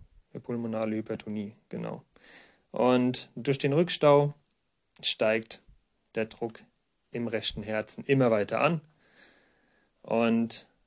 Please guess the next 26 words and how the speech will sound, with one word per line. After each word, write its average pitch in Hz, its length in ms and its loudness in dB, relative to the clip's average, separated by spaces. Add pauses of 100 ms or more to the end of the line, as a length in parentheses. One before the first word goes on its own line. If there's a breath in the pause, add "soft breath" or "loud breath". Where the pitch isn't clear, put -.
(140)
wenn 113 200 -2
das 117 460 0
lang 127 300 2
genug 120 320 2
der 107 140 2
Fall 160 280 6
ist, 156 200 2
haben 110 120 2
wir 107 80 2
erstmal 110 360 -2
eine 98 120 -4
Herzinsuffizienz. 135 1200 2 (1040 soft breath)
Der 113 100 6
Herzmuskel 120 580 2
wird 113 120 2
immer 110 160 2
größer, 131 460 2
weil 107 140 2
er 107 100 2
will 113 140 0
ja 117 80 4
irgendwie 123 500 0
gegen 120 240 0
diesen 117 240 -2
Druck 110 200 -4
ankommen. 147 580 0